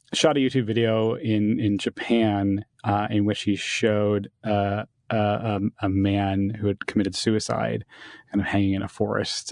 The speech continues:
Um, and this got, is one of a series of, like, disasters <laughs> for, for YouTube. Uh, it happened, uh, during the, the holidays, and so a lot of people weren't working there. Um,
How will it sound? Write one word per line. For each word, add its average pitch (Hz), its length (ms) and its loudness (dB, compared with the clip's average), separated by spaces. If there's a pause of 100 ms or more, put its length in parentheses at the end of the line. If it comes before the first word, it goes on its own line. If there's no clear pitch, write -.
Um, 101 480 0 (640)
and 104 180 2
this 104 160 0
got, 98 280 0
is 101 180 2
one 107 240 0
of 95 260 -4
a 120 60 -6
series 104 480 0
of, 101 180 0
like, 95 360 -4 (200)
disasters 104 640 2
<laughs> - 40 -4
for, 135 260 0
for 117 140 0
YouTube. 110 640 0
Uh, 107 240 2
it 113 140 0
happened, 107 640 0
uh, 104 100 2
during 101 280 0
the, 101 300 0
the 101 300 0
holidays, 98 600 -2
and 101 120 0
so 104 100 0
a 98 60 0
lot 95 160 -2
of 95 100 -4
people 101 300 0
weren't 95 260 -4
working 104 400 0
there. 98 440 -2 (580)
Um, 95 520 0